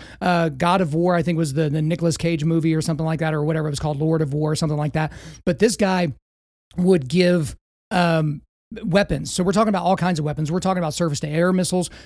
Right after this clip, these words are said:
We're talking about tanks. We're talking about A K forty-sevens, all kinds of ammunition. He would fund both parts of civil wars. He would fund all these different governments. He would fund terrorist organizations. He directly funded organizations whose express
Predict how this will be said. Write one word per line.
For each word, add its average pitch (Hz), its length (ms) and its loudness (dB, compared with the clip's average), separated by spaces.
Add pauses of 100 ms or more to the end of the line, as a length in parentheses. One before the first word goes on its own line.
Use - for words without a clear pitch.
We're 180 80 -2
talking 185 220 2
about 151 180 -2
tanks. 180 300 0
We're 160 80 -4
talking 170 180 0
about 156 180 0
A 160 60 0
K 160 100 0
forty-sevens, 160 540 -2
all 165 160 0
kinds 170 220 0
of 160 80 -2
ammunition. 160 440 0 (240)
He 208 140 2
would 190 160 0
fund 185 240 0
both 180 280 0
parts 185 380 2 (120)
of 165 340 0
civil 160 300 -2
wars. 190 400 2 (180)
He 185 80 0
would 180 100 2
fund 180 200 0
all 170 160 2
these 190 160 2
different 185 260 0
governments. 175 380 0
He 170 60 -2
would 170 120 -2
fund 160 180 -2
terrorist 196 680 0
organizations. 185 720 2 (180)
He 196 140 -2
directly 202 460 0
funded 196 320 0
organizations 165 760 0
whose 170 300 -2
express 202 560 -2